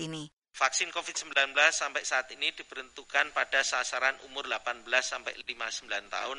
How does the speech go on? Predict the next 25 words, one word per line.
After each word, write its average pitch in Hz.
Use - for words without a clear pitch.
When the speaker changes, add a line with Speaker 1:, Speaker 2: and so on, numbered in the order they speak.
Speaker 2:
dan 113
sehat. 107
Antara 123
lain 165
tanpa 139
komorbid, 131
ibu 123
hamil, 139
dan 123
yang 120
sudah 131
terkena 127
infeksi, 143
eh, 113
covid 123
sembilan 104
belas, 101
sesuai 147
rekomendasi 131
dari 113
itagi. 101
Jumlah 147
sasaran 151
sudah 143
mengapung-, 135